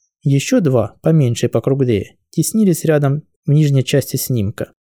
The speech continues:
Несмотря на царившее в красной комнате возбуждение, Костомаров настоял на отдыхе, напомнив поговорку про мудрое русское утро. Без химии опять же не обошлось. Маленькая доза пахнущей малиной настойки перевела мой организм в режим отдыха.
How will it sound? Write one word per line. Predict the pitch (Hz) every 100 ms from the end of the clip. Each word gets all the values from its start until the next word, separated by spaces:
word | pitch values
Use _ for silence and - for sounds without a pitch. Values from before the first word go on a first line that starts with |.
| -
Несмотря | 135 131 160 170 196
на | 151
царившее | - 156 165 - 127
в |
красной | - 147 - 139
комнате | - 139 127 139
возбуждение, | 135 135 139 147 196 170 107 - _
Костомаров | - 139 - 165 165 147
настоял | 151 - 147 147 139
на | 151
отдыхе, | 147 120 131 - - - _ _
напомнив | 151 151 240 202 151
поговорку | - 143 147 156 127 -
про | - 117
мудрое | 131 190 147 127 117
русское | 127 - - 123
утро. | 127 120 - - - _ _ _
Без | 151 147
химии | - 214 127
опять | 113 147
же | 131
не | 117
обошлось. | 110 113 - 101 92 - _ _
Маленькая | 139 143 127 123 120
доза | 120 127 117
пахнущей | 113 - 120 135 120 123
малиной | 117 113 117 110
настойки | 110 - - 156 - 123 _ -
перевела | 139 131 131 120
мой | 113 117
организм | 110 117 117 123 127 127 127 -
в | 127
режим | 117 113 113 117 _ _
отдыха. | 110 107 117 - -